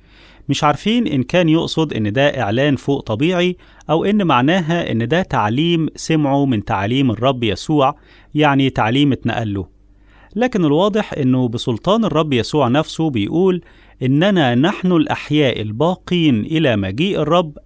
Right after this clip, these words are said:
لا نسبق الراقدين، لأن الرب نفسه بهتاف بصوت رئيس ملائكة وبوق الله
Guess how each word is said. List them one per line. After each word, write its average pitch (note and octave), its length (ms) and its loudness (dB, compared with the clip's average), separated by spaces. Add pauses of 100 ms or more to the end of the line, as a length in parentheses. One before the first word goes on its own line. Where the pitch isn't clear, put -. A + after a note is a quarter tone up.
(120)
لا E3+ 400 2
نسبق D#3 680 -2
الراقدين، A2+ 800 -2 (540)
لأن C#3 340 2
الرب D3 400 0
نفسه E3 680 -2
بهتاف D#3+ 880 -2 (240)
بصوت D#3 480 -2
رئيس C3+ 540 -2
ملائكة D#3 800 -2
وبوق A2 540 -2
الله C3 360 2